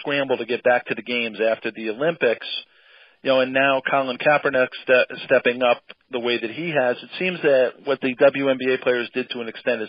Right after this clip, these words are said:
fallen by the wayside in the public eye. Uh, what can be done in a short period of time that's left in the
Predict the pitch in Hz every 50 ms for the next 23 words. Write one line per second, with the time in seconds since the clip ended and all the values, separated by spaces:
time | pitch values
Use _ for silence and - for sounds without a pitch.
0 | - - - 127 127 123 120 113 110 113 113 107 113 110 113 123 127 123 - -
1 | 117 113 107 107 107 107 104 - 110 113 - 110 104 - 117 113 110 104 95 -
2 | - _ _ _ _ - - - - - - - - - 131 127 123 123 120 117
3 | 117 - _ _ _ _ _ _ _ - - - _ - - 147 143 185 226 -
4 | - 247 226 208 202 165 175 170 160 156 156 156 151 147 139 - 143 135 127 120
5 | - - - 151 147 - - - 139 135 127 117 120 - 139 127 123 123 117 104
6 | - 117 127 131 - - 131 123 113